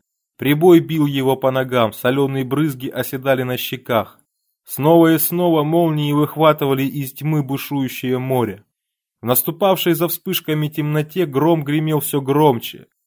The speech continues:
Точно по небу катились гигантские колёса. Имрик всё сильней погонял коня. Сейчас, грозовой ночью, он боялся встречи с Тором.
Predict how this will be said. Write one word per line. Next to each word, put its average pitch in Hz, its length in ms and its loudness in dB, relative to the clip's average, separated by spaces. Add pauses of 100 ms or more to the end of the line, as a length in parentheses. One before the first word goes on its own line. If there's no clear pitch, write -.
Точно 165 340 0
по 190 220 4
небу 165 240 0
катились 156 480 -4
гигантские 131 760 -2
колёса. 120 760 -2 (680)
Имрик 160 540 -4
всё - 280 -2
сильней 147 540 -2
погонял 123 640 0
коня. 110 640 -4 (600)
Сейчас, 131 760 0
грозовой 151 640 4
ночью, 170 460 0
он 151 280 -4
боялся 156 680 4
встречи 127 520 -6
с - 260 -8
Тором. 107 540 0